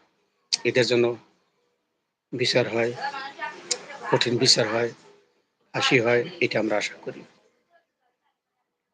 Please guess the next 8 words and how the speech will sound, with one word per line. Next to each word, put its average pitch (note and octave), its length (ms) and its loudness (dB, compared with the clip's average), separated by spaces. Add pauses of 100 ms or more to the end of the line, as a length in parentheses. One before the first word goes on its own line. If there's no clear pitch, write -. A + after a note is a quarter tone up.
(1000)
আমার B2+ 220 4 (100)
লাইভ B2+ 240 6 (300)
যারা A#2 260 2
দেখছেন, A#2+ 440 0 (240)
তারা A2+ 200 -2
কমেন্ট A2 400 0
করবেন, A#2 320 0 (320)
কোথা, A2+ 460 -2